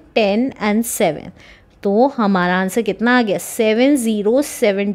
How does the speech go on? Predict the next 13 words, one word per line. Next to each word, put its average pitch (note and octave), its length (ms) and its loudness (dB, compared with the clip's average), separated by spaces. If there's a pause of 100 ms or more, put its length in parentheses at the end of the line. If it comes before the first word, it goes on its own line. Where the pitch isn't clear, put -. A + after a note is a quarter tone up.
टू C4 240 0
और F#3 260 -2
ज़ीरो G3 440 0
ये F3+ 480 -2
वाला, D#3+ 440 -8 (540)
राइट? G3+ 400 4 (380)
तो G#3 120 6
सेवेंटी C4+ 600 4 (120)
थाउजेंड G#3+ 340 4
सेवन B3+ 400 4
हंड्रेड A3 460 4
ट्वेंटी F#3+ 520 2
हमारा G#3 420 4